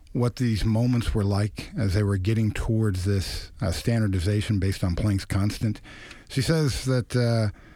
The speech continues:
the nerds gathered in these basements had transcended their human biases and earthly flaws to make an observation so precise it will work for all times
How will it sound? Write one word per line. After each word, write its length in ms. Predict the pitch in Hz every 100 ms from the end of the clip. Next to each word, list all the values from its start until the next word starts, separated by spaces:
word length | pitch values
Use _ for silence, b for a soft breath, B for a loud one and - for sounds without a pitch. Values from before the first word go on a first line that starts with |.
| B B B -
the 80 | 110
nerds 580 | 135 127 117 127 - -
gathered 340 | 123 123 120
in 120 | 113 110
these 160 | 98
basements 640 | 95 117 113 104 92 - - B B B
had 200 | - 120
transcended 720 | - 131 123 101 139 185 170
their 100 | 139
human 340 | 117 143 147 120
biases 720 | 110 104 95 - 65 - - -
and 160 | 104 -
earthly 340 | 139 139 139
flaws 540 | 113 123 113 117 110 -
to 80 |
make 180 | 110 113
an 100 | 104
observation 720 | 101 117 104 98 113 - 107
so 260 | - 120 127
precise 760 | - 107 85 107 127 151 - B B B -
it 60 |
will 200 | 107 107
work 440 | 98 113 139 - -
for 240 | - 95 -
all 280 | 117 123
times 520 | 120 117 113 113 110